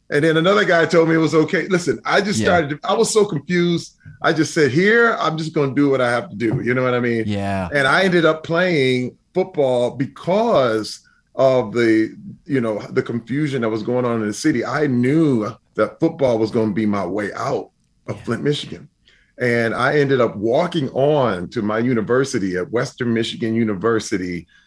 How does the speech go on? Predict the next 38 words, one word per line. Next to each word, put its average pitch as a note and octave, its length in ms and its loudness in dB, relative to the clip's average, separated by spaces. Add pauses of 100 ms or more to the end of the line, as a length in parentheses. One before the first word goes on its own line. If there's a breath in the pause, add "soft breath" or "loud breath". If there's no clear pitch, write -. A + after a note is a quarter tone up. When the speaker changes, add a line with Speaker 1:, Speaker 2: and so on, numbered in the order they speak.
(140 soft breath)
Speaker 1:
in G#2 140 -2
Kalamazoo, G#2 1080 -2 (240 soft breath)
where G#2+ 160 2
I G#2+ 100 2
met A2+ 280 0
my G#2+ 120 -2
lovely B2+ 600 2
wife, F#2 540 -4
Rebecca. F#2+ 720 -4
We've A#2 200 0
been A2+ 180 0
married A#2 300 0
for - 220 -8
thirty-three A#2+ 580 0
years. G#2 380 0
I, C3 200 0 (220 loud breath)
I E3+ 100 2
got E3 240 0
married C3+ 440 4
as G#2+ 120 0
a G#2+ 60 -4
sophomore, C3 800 0
so - 120 -2
I C#3+ 160 0
was C3+ 200 2
a G2+ 100 0
young, E3+ 540 2
young E3+ 520 2
man. A2 340 -2
I A2+ 80 -2
mean, A#2+ 160 0
Speaker 2:
Awesome. B2+ 380 0
Speaker 1:
the C#3+ 100 2
day D3+ 260 4
before D#3 400 2
my B2+ 180 2
twenty-first D3 760 0
birthday B2+ 680 -2